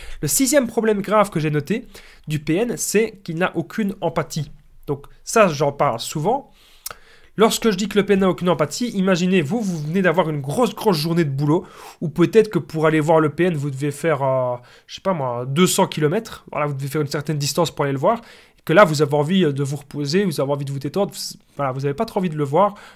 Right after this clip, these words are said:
euh, parce que vous êtes fatigué. Voilà, c'est votre droit, bien sûr. Et là, le P N, il s'en fout. Le P N, il va dire, « Ouais, tu dois venir me voir aujourd'hui, t'avais dit que ce serait aujourd'hui, nanana. »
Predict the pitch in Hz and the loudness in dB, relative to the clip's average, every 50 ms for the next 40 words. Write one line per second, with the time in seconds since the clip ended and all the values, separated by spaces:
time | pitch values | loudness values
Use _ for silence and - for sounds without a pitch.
0 | _ - 151 135 135 127 127 131 - - 143 151 147 147 - 208 208 220 214 156 | _ -6 -4 -4 -2 -2 -4 -6 -6 -4 -4 -4 -4 -2 -2 -4 -2 -2 -2 -2
1 | 156 151 - - _ _ 151 147 135 - - - 151 - - 151 139 143 139 - | -2 -4 -6 -10 _ _ 0 0 0 -2 -4 -10 -8 -4 0 0 0 0 0 0
2 | 240 220 240 233 254 240 175 170 151 - - 151 139 - - - - - - - | 2 2 4 6 6 6 6 4 2 0 -2 -4 -6 -6 -10 -20 -20 -16 -8 -4
3 | 135 151 196 208 226 233 190 - 208 196 196 - 202 190 - - _ _ - - | -4 2 4 4 4 4 4 2 0 -2 -2 -2 -6 -6 -8 -10 _ _ -20 -20
4 | - - 143 - 214 226 208 185 165 170 170 196 233 226 - - - - _ - | -16 -14 -8 -4 -4 -2 0 0 0 0 0 0 0 -2 -2 -6 -20 -18 _ 2
5 | 269 285 285 - - 190 240 233 202 220 233 220 208 185 196 170 165 170 175 233 | 4 4 4 4 2 0 0 0 2 0 0 0 0 0 0 0 -2 -2 -2 -2
6 | 233 226 269 285 254 247 226 190 196 196 202 196 - - - - 160 165 208 214 | 0 0 0 2 2 2 2 2 2 2 2 0 -2 -4 -4 -4 -4 -2 -2 -2
7 | 214 269 277 247 208 190 208 247 247 | -2 0 2 4 4 4 4 2 2